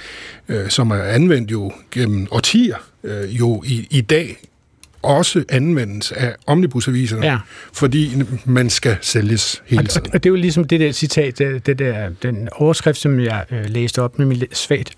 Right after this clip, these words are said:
Speaker 2: kun ganske svagt karikeret stemme i begyndelsen af programmet. Altså,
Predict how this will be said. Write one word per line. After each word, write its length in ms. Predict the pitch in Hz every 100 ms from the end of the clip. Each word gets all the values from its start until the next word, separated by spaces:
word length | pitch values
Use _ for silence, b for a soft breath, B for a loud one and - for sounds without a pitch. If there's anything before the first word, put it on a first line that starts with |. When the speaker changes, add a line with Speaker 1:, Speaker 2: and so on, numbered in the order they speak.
| -
Speaker 2:
kun 260 | - 175 165
ganske 320 | - 185 - 196
svagt 300 | - 131 -
karikeret 500 | 139 113 - 139 143
stemme 300 | 131 - 165
i 20 |
begyndelsen 460 | - 165 160 -
af 60 | 160
programmet. 440 | 147 139 127 139 143
Altså, 240 | 131 131